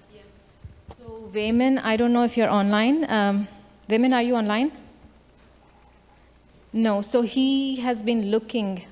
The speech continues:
at that and he will send something. <laughs> So,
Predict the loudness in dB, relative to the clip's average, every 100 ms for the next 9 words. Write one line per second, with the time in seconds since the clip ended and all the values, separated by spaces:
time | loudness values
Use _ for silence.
0 | -12 -8 -8 -8 -16 -20 _ _ _ _
1 | _ _ _ _ _ _ _ _ _ -8
2 | -2 0 0 -2 -6 -8 -6 -6 -6 -4
3 | -6 -8 -14 -20 -20 -18 -8 -4 -2 -4
4 | -8 -12 -10 -8 -6 -6 -10 -8 -8 -8
5 | -8 -10 -10 -16 -20 -20 -20 -20 -16 -10
6 | -8 -8 -10